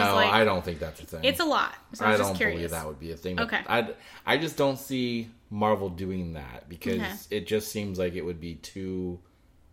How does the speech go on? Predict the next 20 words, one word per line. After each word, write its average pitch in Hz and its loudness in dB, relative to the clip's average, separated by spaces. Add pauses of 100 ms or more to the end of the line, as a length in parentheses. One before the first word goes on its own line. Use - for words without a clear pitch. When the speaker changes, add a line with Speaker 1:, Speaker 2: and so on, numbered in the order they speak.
Speaker 2:
much 85 -8
for 87 -2
the 78 -6
audience. 57 -14
Speaker 1:
Okay. 233 -6 (500)
So - 0
Speaker 2:
And 269 10
Speaker 1:
maybe 269 10
Speaker 2:
it'd - 8
be 151 4
like, 135 8
it'd 131 4
be 127 2
a 117 4
risk 110 4
of, 98 -2
like, 92 0
too - -4
much, 95 -4
like, 82 -4